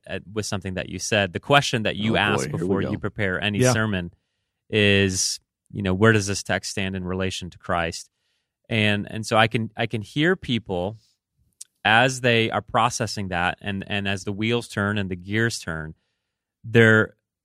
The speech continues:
Speaker 1: there can be almost this idea that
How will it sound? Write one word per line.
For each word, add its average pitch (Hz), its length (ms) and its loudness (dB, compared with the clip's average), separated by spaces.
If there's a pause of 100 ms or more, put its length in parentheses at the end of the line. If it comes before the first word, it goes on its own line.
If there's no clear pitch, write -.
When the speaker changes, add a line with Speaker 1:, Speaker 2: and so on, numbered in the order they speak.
(1200)
Speaker 1:
there 127 200 6
can 127 180 2
be 135 220 4
almost 131 520 0
this 113 220 0
idea 110 540 0
that 92 320 2